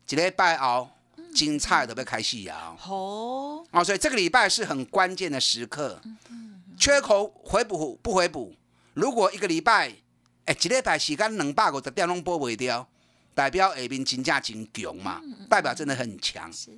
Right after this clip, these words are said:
Speaker 1: 那一个礼拜之后，整个行情就会开始出现精彩的开始哦，
Speaker 2: 嗯。呀。
Speaker 1: 所以要注意哦。
Speaker 2: 嗯，好。
Speaker 1: 所以你不要等到精彩开始，你才想，你才想买，那都不会付啊。
Speaker 2: 嗯，嗯，嗯。
Speaker 1: 你要做事先布局的动作。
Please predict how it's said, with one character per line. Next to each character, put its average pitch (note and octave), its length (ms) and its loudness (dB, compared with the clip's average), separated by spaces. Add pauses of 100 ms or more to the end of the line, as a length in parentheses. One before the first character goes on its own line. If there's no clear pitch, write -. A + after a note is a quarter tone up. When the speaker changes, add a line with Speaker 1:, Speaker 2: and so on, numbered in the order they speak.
(120)
Speaker 1:
那 F3+ 160 2
一 E3 60 -6
个 D3+ 80 -6
礼 B2 120 -4
拜 D3 160 2
之 C#3 160 -6
后， C3 280 -4 (180)
整 B2 120 -4
个 C3 60 0
行 C3+ 160 -2
情 C3 160 -6
就 D3+ 120 -2
会 C#3 100 -2
开 C3+ 220 0
始 G#2 260 -8
出 C#3 300 -6
现 B2 260 -2 (500)
精 F3+ 220 2
彩 G#2+ 160 -2
的 G#2 140 -8 (420)
开 C3+ 220 2
始 F3+ 180 -4
哦， D#3 240 -12
Speaker 2:
嗯。 F#3+ 60 -20
呀。 F#3+ 200 -18
Speaker 1:
所 F3+ 120 0
以 - 20 4
要 E3+ 60 2
注 D#3+ 180 -4
意 A#2 140 -4
哦。 F2+ 100 -8
Speaker 2:
嗯， A3+ 320 -14
好。 D4+ 180 -6 (300)
Speaker 1:
所 C#4 120 4
以 - 20 4
你 C#4 60 0
不 A#3 60 0
要 C#4 120 6
等 F3+ 160 -2
到 A#3+ 140 6
精 B3 200 -4
彩 F3 140 2
开 G#3+ 200 4
始， F3 140 -4
你 C#3+ 100 -4
才 D3+ 100 -4
想， D#3 200 0 (100)
你 C#3 120 -4
才 D#3+ 80 2
想 D#3 200 0
买， C3 300 -4 (180)
那 A3+ 60 -2
都 G3 60 2
不 D#3 60 -2
会 C3 100 -2
付 B2+ 140 -6
啊。 B2 340 -2
Speaker 2:
嗯， B3+ 640 -10
嗯， G3 140 -20
嗯。 G#3 300 -18 (340)
Speaker 1:
你 C#3 100 -2
要 A3 180 4
做 G3 480 -2
事 A3 280 2
先 F#3 280 2
布 F3 260 -6
局 B2 120 -8
的 B2 100 -2
动 B2 340 -4
作。 G2+ 320 -8